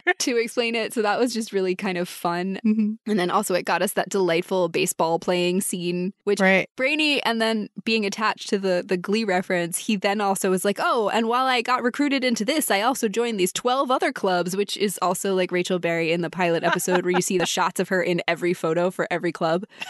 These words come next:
Speaker 1: <laughs> Wow, Brainy's Rachel.
Speaker 2: He's got the right hair. He
Speaker 1: He's
Speaker 2: could do
Speaker 1: got
Speaker 2: it.
Speaker 1: the right hair. <laughs> He's <laughs> early Brainy would be like, "Yeah, I c-, I can do anything. I'm better than you guys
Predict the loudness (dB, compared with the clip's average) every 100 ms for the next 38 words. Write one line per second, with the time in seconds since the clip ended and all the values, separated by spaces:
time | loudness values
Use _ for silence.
0 | -4 -4 0 -2 0 -8 -8 -8 -4 -2
1 | -2 -2 -2 0 -2 -2 0 2 0 0
2 | 0 -2 0 0 -2 -2 -4 0 -2 0
3 | 0 2 0 0 0 0 0 -4 -10 -12
4 | -4 0 0 2 0 -2 -6 0 0 2
5 | 0 0 2 0 -2 -8 -10 -12 -8 -2
6 | -2 2 -2 -2 -4 -4 -2 -4 -4 -14
7 | -8 0 2 4 2 2 2 2 2 2
8 | 2 2 2 0 0 0 0 0 -2 0
9 | 0 2 0 -2 -4 -2 0 2 0 0
10 | -2 -2 -4 -4 -6 -14